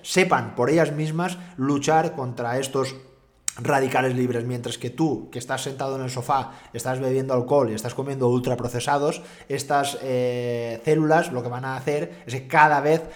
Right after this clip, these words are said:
van a tener más radicales libres y vas a tener un alto estrés oxidativo. Bueno, que quede claro.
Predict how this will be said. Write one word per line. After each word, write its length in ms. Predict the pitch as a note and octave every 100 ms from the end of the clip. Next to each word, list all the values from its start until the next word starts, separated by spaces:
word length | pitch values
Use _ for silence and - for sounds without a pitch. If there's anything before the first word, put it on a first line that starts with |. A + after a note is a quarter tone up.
| -
van 140 | C3 C3
a 60 |
tener 220 | C3+ C3+
más 220 | B2+ C3+ C#3+
radicales 480 | C#3+ C3+ C3+ C3+
libres 400 | C3 C#3+ D#3 D#3
y 20 | C3
vas 140 | B2
a 80 | B2+
tener 300 | C#3 C#3 -
un 380 | F3+ F#3+ E3 F3+
alto 540 | E3+ F3+ F3 F3 E3+ E3+
estrés 460 | - C#3 C#3+ - - - - -
oxidativo. 760 | D#3 D3+ - C3+ A2+ A#2 G#2+ F2+ - - B2+
Bueno, 260 | A#2+ F#2+
que 120 | - B2+
quede 240 | E3+ E3+
claro. 320 | A2 F2 G2